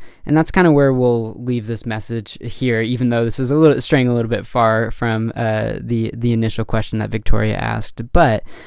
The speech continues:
uh, but maybe, Victoria, maybe this is you. Maybe this is the position that you're in, but if it's not, then you can certainly learn, uh, from this as well. But you do not have to train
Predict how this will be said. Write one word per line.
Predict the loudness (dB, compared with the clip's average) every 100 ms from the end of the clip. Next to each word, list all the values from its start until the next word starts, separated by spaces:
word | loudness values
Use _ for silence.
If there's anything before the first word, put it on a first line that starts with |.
| -10 -4
uh, | -2 -2 -6 _ -2
but | 2 2
maybe, | 6 6 6
Victoria, | 2 2 4 4
maybe | 4 4
this | 2 0
is | -2 0
you. | -2
Maybe | 0 -2 -2
this | -2 -2
is | -4 -2
the | 2
position | 2 2 2
that | 0 2
you're | 2 2
in, | 0 0
but | 0 0
if | 0 -4
it's | -4
not, | -4 -4 -4
then | -4
you | -4
can | -6
certainly | -6 -6 -4 -2
learn, | 0 0 -2 -4 -16 -10
uh, | -4 -2 -4
from | -2 0 0
this | -4 -8
as | -10
well. | -4 -2 -2 2
But | 2 0 -8 -16 -8
you | -4
do | 0 2
not | 2 0
have | -2 -6
to | -4
train | -2 0